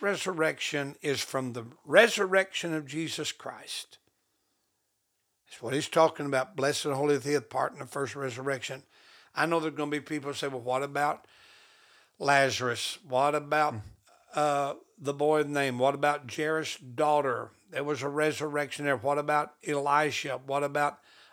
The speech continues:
Speaker 1: all of this other stuff?" You know, they're, they're, they're gonna bring that up. I realize that. But Jesus rose from the dead and brought the Old Testament saints with him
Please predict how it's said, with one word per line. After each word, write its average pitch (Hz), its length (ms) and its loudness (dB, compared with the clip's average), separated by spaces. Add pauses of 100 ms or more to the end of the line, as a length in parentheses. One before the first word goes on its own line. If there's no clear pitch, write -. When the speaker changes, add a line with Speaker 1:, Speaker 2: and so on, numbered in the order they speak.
Speaker 1:
all 147 240 6
of 147 60 2
this 147 260 2
other 147 240 0
stuff?" 139 300 -8
You 160 100 -4
know, 143 220 -2 (220)
they're, 151 280 -2
they're, 135 280 -2
they're 131 160 -4
gonna 208 220 0
bring 185 260 2
that 156 140 4
up. 110 180 -4
I 147 40 -8
realize 143 400 0
that. 117 260 -4 (480)
But 139 180 -2
Jesus 180 800 -2 (580)
rose 170 400 4
from 208 260 2
the 190 100 2
dead 139 280 2
and 139 140 0
brought 139 280 6
the 139 120 -2
Old 196 340 4
Testament 180 560 0
saints 156 480 -2
with 160 260 -2
him 120 360 -6